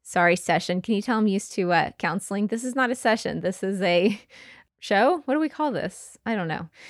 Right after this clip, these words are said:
Anyway, therapist thoughts. I wanna sh-, I wanna share with you therapist thoughts from this chapter. It says, "When a client pinpoints an emotion she's experiencing, I often ask, 'Where do you feel that emotion in your body?'"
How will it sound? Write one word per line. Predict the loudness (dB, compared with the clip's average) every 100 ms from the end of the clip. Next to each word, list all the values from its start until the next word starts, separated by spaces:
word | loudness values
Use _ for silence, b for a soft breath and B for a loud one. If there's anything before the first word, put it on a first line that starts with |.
| B 2
Anyway, | 6 8 6 4 B 6
therapist | 8 8 4 6
thoughts. | 6 6 0 -10 4
I | 6
wanna | 8 6
sh-, | 4
I | 4
wanna | 4
share | 6 4
with | 4
you | 4
therapist | 6 4 4 2
thoughts | 4 2 2
from | 2 4 4 4
this | 2 2
chapter. | 4 2 4 0 2
It | 0
says, | 2 4 4 2 0
"When | 0 2 2 -2 -2
a | -2
client | 0 0 0 0
pinpoints | -2 0 0 0
an | 0
emotion | 0 0 -2 -2
she's | -4 -2 -4
experiencing, | -4 0 2 2 0 -2 0 -2 -2 B B _
I | 4 4
often | 2 2 2 2
ask, | 2 0 -2 -12 -2
'Where | 4 4
do | 4
you | 2
feel | 4 4
that | 4 4
emotion | 0 -2 -2
in | -2
your | 0
body?'" | 2 2 0